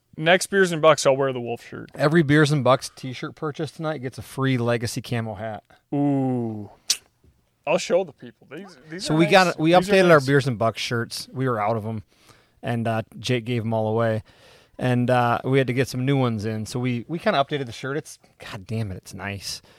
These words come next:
Speaker 2: Um, Jake's such a nice guy. One inch of rain on one acre is twenty-seven thousand gallons. So Tim was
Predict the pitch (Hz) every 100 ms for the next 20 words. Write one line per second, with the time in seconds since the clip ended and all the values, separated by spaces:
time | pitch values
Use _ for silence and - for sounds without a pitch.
0 | _ _ _ - 113 110 104 101 175 -
1 | - - 123 117 - 117 104 107 151 220
2 | 214 185 151 156 151 127 131 139 139 -
3 | 117 - 135 131 127 117 120 117 107 107
4 | 104 95 - - - 220 117